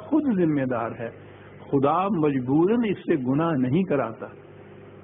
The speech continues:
ये इब्लीस का अकीदा था। बहरहाल मजूसियों का, ईरानियों का अकीदा ये था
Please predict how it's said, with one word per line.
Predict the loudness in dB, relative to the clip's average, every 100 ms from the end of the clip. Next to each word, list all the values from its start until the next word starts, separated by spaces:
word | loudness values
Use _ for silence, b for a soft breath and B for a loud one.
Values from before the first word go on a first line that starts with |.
| -6 2
ये | 4 4 2
इब्लीस | 2 2 2 0 -2
का | 0
अकीदा | -2 -4 -6 -8 -10
था। | -14 -16 -20 -20 -20 -20 -20 -20 -20 -20 -20 -20 -20 -20 -20 -20 -20 -20 -20 -20 -6 0
बहरहाल | 2 2 0 0 0 0 -4 -14 -20 -8 0
मजूसियों | 2 4 2 2 2 2 2 0
का, | 0 -2 -2 0
ईरानियों | 0 0 0 2 0 0
का | -2 -2 -4
अकीदा | -6 -2 0 0 0 2
ये | 0 0
था | -4 -8